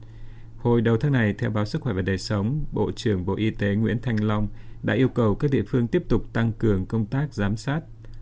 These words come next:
phòng chống dịch covid mười chín, kiểm dịch y tế biên giới. Cơ quan ngôn luận của Bộ Y tế cho biết thêm rằng ông Long cũng yêu cầu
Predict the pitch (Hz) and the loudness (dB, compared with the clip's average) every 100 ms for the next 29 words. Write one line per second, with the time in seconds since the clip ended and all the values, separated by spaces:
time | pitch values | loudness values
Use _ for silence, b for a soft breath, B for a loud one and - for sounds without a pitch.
0 | - - 110 98 90 - 101 120 123 - | -10 0 2 2 -2 -2 0 0 0 0
1 | 113 135 117 90 - 101 117 131 101 92 | 0 2 2 2 0 0 2 0 0 0
2 | 101 104 101 98 104 92 95 95 143 B | -2 -2 0 0 0 0 0 0 -4 B
3 | B B B 143 139 131 127 123 101 98 | B B B 0 4 4 4 4 2 0
4 | 95 104 110 113 123 131 147 123 110 104 | 2 2 0 0 0 -2 0 0 0 0
5 | 98 107 107 110 104 104 98 117 110 110 | 0 0 0 0 0 -2 -2 0 0 0
6 | 104 98 92 | 0 0 -2